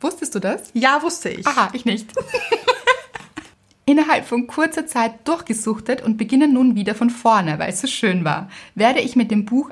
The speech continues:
Speaker 1: auch so machen.“ Mit Zwinker-Smiley und zwei Daumen hoch,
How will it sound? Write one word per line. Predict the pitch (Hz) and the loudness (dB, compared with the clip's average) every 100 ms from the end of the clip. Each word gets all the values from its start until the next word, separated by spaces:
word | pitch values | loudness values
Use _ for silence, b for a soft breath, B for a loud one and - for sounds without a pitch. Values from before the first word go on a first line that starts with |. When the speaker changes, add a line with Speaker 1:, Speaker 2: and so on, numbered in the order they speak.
| - | 0
Speaker 1:
auch | 185 170 | 0 0
so | 175 | -6
machen.“ | 160 - - 160 175 _ _ _ _ | -6 -6 -4 -6 -8 _ _ _ _
Mit | 226 220 | -2 -2
Zwinker-Smiley | 330 359 330 240 214 233 | -4 -2 0 2 2 0
und | 220 233 | -4 -4
zwei | - 247 349 | 2 4 4
Daumen | 220 196 214 277 - | 4 4 2 0 0
hoch, | 208 262 - | 4 4 2